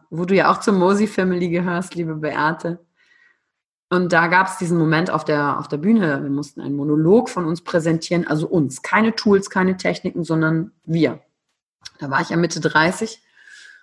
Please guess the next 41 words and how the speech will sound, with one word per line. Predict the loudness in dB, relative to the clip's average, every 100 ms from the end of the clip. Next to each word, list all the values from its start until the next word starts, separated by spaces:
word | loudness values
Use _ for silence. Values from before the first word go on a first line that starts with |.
| _ 0
und, | 4 4 2 0
ähm, | -2 -2
ich | -2
hatte | -4 -4
noch | -4
Schulden | -4 2 6 6 4 4 2 0 -4
und, | -6 -4 -4 -8 -14 -14
äh, | -12 -10
die | -8 -2
Gruppe | -2 -2 0
war | 2
halt | 0
total | -4 -6 -4 -4
toll | -2 2 4 6 2
und | 2 -2 -2 -4
alle | -2 -2
super | -4 -2
erfolgreich | -2 0 2 2 2 4 4 2 -4
und | -6
dann | -4
habe | -6
ich | -8
mich | -12 -8
sehr | -4
minderwertig | -2 0 2 0 -2 -8
gefühlt, | -12 -8 -6
nicht | -8 -10
dazugehörig. | -12 -8 -8 -6 -6 -6 -8 -10 -20 _ _ _ -20 -20 -20 _ _ _ _ _ 2
Und, | 4 4 4 0 -2
ähm, | -2 0
dann | 2 4
habe | 2
ich | 2
mir | 0
halt | 0
überlegt, | -2 -4 -4
okay, | -4 -4
ich | -2
kann | -2 -2
jetzt | -4 -10
hier | -6 -4 0 0 -2